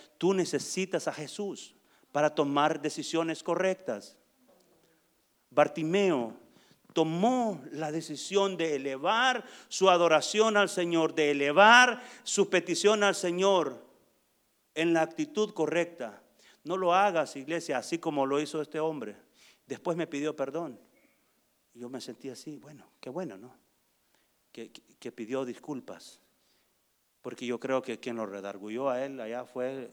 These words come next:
el Espíritu Santo. Yo no tuve que decirle nada. El que le dijo, "Hey, a, a mis hijos no les hables así." Porque yo he llegado a ese lugar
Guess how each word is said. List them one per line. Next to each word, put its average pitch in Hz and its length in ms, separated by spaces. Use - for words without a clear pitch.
el 127 100
Espíritu 131 400
Santo. 120 480
Yo 117 160
no 117 100
tuve 131 220
que 143 100
decirle 139 380
nada. 131 420
El 107 100
que 120 100
le 110 120
dijo, 117 340
"Hey, 101 400
a, 101 100
a 113 120
mis 107 300
hijos 147 320
no 123 100
les 120 220
hables 143 380
así." 87 340
Porque 113 240
yo 120 120
he 143 60
llegado 151 540
a 139 80
ese 139 180
lugar 135 380